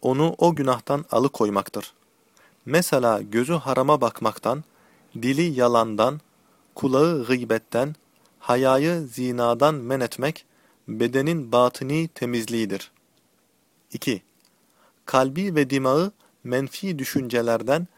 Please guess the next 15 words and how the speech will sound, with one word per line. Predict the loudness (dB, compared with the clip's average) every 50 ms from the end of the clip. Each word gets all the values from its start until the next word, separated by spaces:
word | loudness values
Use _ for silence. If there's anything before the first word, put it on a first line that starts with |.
| _ _ _ _ _
nefsi | -4 -4 -4 -4 -4 -6 -4 -2
de | -2 -2
kibir, | -2 -2 -6 -6 -4 -2 -2 -2 -4 -6 _ _ _ _ _ _
benlik, | -2 0 0 0 0 -2 -4 -4 -4 -6 -16 _ _ -6
riya | -4 0 2 2 2 2
gibi | 0 -4 -6 -6
hastalıklardan | -6 -4 -6 -8 -8 -2 -2 -2 -2 -2 -6 -4 -2 -2 0 0 0 -2 -2
paklamaktır. | -2 -4 -4 -4 -2 -4 0 0 0 -2 -2 -8 -16 -16 -16 _ _ _ _ _ _ _ _ _ _ _ _ _ _ _ _ _ -4
Bu | -2 -2 -2 -2 -2
ahlakta | -2 -2 -2 0 -2 -4 -4 -2 -2 -2 -2
temizliktir. | -2 -2 -6 -6 -6 -6 -6 -8 -10 -8 -8 -8 -8 -8 -12 _ _ _ _ _ _ _ _ _ _ _ _ _ _ _ _ -4
Üç. | -4 -4 -4 -10 -18 _ _ _ _ _ _ _ _ _ _ _ _ _ _ _ _
Ev | 4 4 4 4
temizliğidir. | 2 -4 -4 -4 -2 -2 -4 -4 -4 -4 -4 -4 -6 -10 -12 -14 _ _ _ _ _ _ _ _ _ _ _ _ _
Kapkacak, | _ 0 0 0 0 -2 -2 0 2 2 0 0 0 -8